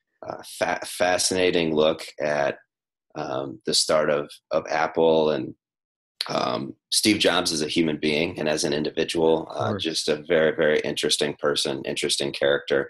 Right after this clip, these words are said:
Speaker 1: And there was a lot of things that I just really wasn't aware of about his, um, you know, he's responsible for Pixar and, you know, all
Speaker 2: Yeah.
Speaker 1: the movies that, that came out of that.
Speaker 2: I, I, I read that book on vacation one time. It was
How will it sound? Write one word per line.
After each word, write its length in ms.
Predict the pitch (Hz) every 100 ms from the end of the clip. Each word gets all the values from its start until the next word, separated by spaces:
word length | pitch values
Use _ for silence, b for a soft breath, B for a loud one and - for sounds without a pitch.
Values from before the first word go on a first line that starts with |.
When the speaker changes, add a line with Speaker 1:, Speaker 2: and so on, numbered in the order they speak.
| B B -
Speaker 1:
And 60 |
there 80 | 180
was 80 | 190
a 60 |
lot 160 | 95 95
of 80 | -
things 220 | 95 87
that 100 | 80
I 120 | 82
just 280 | 107 87 -
really 240 | 65 67
wasn't 280 | 69 69 73
aware 200 | 67 67 65
of 120 | 73
about 280 | 67 69 -
his, 380 | 76 - - B B _ 69
um, 340 | 67 65 69 -
you 100 | 71
know, 280 | 65 58 - 50 -
he's 200 | 82 76
responsible 480 | 76 - 71 78 78
for 100 | - -
Pixar 520 | 90 - - 65 - - -
and, 380 | 73 65 67 - - -
you 80 | -
know, 60 | -
all 140 | -
Speaker 2:
Yeah. 120 | 113
Speaker 1:
the 60 | 90
movies 300 | 78 80 78 _ - - 87
that, 160 | 73 -
that 100 | 85
came 240 | - 82
out 140 | 80 80
of 60 |
that. 320 | 80 90 71 - - -
Speaker 2:
I, 300 | 135 135 131 - -
I, 220 | 127 127
I 80 | 127
read 240 | 123 135 135
that 180 | 131
book 220 | 135 120 123
on 180 | 110
vacation 600 | 107 110 127 117 - 113 107
one 120 | 107
time. 300 | 120 107 101
It 80 | 101
was 300 | 98 -